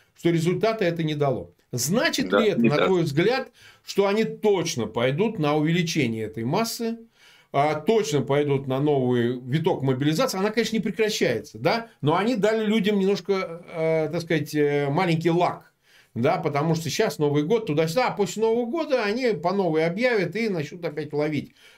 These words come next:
Speaker 1: на улицах, в метро. То есть, ну, вторая волна, назовем ее так. Всеобщая, она частичная.
Speaker 2: Нет.
Speaker 1: Дело же не в терминах.
Speaker 2: Я
Speaker 1: Вот что
Speaker 2: думаю,
Speaker 1: ты
Speaker 2: что
Speaker 1: думаешь?
Speaker 2: будет немножко по-другому.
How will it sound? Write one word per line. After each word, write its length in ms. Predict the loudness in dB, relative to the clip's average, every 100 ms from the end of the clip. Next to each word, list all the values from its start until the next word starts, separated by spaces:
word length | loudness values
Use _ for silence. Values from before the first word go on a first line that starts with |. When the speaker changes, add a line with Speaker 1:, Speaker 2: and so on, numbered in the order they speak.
| -4
Speaker 1:
на 180 | 0 2
улицах, 580 | 2 0 0 -2 -4
в 40 | -2
метро. 760 | -2 0 2 2 2 0 -2 -10 _ -2
То 80 |
есть, 100 | 0
ну, 120 | 0 0
вторая 360 | 0 2 2
волна, 320 | 2 0 -2 -4
назовем 360 | -2 0 0
ее 100 | -2
так. 160 | -4 -14
Всеобщая, 600 | -8 -2 0 0 0 -2
она 120 | -2 -4
частичная. 480 | -6 -4 2 2
Speaker 2:
Нет. 160 | 2 0
Speaker 1:
Дело 180 | 0 0
же 60 | -2
не 60 |
в 100 | -2
терминах. 400 | -2 -2 -4 -12 -20 _ _
Speaker 2:
Я 120 | 6 6
Speaker 1:
Вот 60 |
что 80 | 4
Speaker 2:
думаю, 160 | 2 0
Speaker 1:
ты 0 |
Speaker 2:
что 80 | 0
Speaker 1:
думаешь? 180 | -2
Speaker 2:
будет 140 | -6 -6
немножко 320 | -6 -6 -10
по-другому. 500 | -2 -2 0 -2